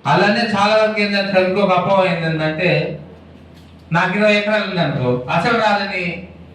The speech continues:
ఆలోచనలో కూడా చాలా మంది ఉన్నారు. అక్కడ ఏంటంటే పది ఎకరాలకి కూడా ఇస్తే ఆయన కూడా ఇరవై ఎకరాలు ఉన్న వాడు కూడా పది ఎకరాలు,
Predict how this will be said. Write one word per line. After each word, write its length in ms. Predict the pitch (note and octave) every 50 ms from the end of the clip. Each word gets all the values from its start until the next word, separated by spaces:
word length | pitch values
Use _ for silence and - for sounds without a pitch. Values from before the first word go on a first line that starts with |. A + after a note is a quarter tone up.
| - - - -
ఆలోచనలో 440 | D#3 E3 F3 F#3 F3+ F3+ F3+ F3 F3
కూడా 220 | F#3 F#3 - D#3+
చాలా 140 | C#3+ C#3+ C#3+
మంది 200 | C#3+ C#3 C#3 C3+
ఉన్నారు. 220 | C3 A#2+ - - - - - - - - - - - - - -
అక్కడ 240 | C#3 - - A3+ A3+ A3+
ఏంటంటే 320 | A3+ A3 G#3+ G#3+ G#3 - G3
పది 120 | G3 G3 A3+
ఎకరాలకి 640 | A3 G#3+ A3 A3+ A3 G#3+ G#3+ G#3+ A3 A3 G#3+ G#3
కూడా 160 | G3+ G3+ G3+ G3+
ఇస్తే 280 | G3+ G3+ G3 - -
ఆయన 360 | - E3 F#3+ G3 G3+ G3+ G3+
కూడా 140 | G3+ G#3 G3
ఇరవై 180 | F#3+ G#3 G#3 G#3+
ఎకరాలు 240 | G#3 - G#3 G3 F#3+
ఉన్న 140 | F#3+ F#3+
వాడు 220 | F#3 F3+ F3 F3 F3
కూడా 120 | F3+ G#3
పది 220 | - A#3+ A3+ G3+ G3+
ఎకరాలు, 360 | G3 G3+ - B2 - -